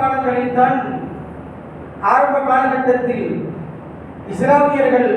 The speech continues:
கையில் எடுத்தார்கள். இஸ்லாத்தை வளர்த்தெடுப்பதற்கும் இஸ்லாத்தை மேலோங்க செய்வதற்கும் இது போன்ற பருவ காலங்களை தான் அவர்கள்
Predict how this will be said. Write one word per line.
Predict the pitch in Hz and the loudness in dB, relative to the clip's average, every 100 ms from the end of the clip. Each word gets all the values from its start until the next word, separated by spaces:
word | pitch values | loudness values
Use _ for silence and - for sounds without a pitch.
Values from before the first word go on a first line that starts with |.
| 220 | 0
கையில் | 214 277 247 | -2 2 2
எடுத்தார்கள். | 247 233 208 202 190 190 - - - - - - - - - - - - - - | 2 0 0 0 -2 -4 -4 -6 -10 -12 -14 -14 -16 -16 -16 -16 -16 -16 -16 -6
இஸ்லாத்தை | 202 285 302 294 285 277 233 - - | -2 4 4 4 4 4 2 0 2
வளர்த்தெடுப்பதற்கும் | 330 277 226 262 277 262 269 247 247 254 254 254 254 254 - - - - - - 208 | 2 4 2 2 2 4 4 6 4 4 4 4 0 -2 -8 -14 -14 -16 -16 -6 0
இஸ்லாத்தை | 277 302 294 294 269 | 4 6 4 2 0
மேலோங்க | 240 269 302 302 294 302 | 2 4 6 6 4 0
செய்வதற்கும் | 277 262 254 247 247 240 240 247 240 240 - - - - - - - 208 | -2 2 4 4 4 4 4 2 -2 -4 -8 -12 -14 -16 -16 -16 -4 2
இது | 247 | 4
போன்ற | 294 302 285 262 | 6 4 2 4
பருவ | 240 294 285 247 | 4 6 4 4
காலங்களை | 254 254 254 247 247 254 | 2 2 2 2 4 4
தான் | 262 | 4
அவர்கள் | 247 226 233 | 4 4 4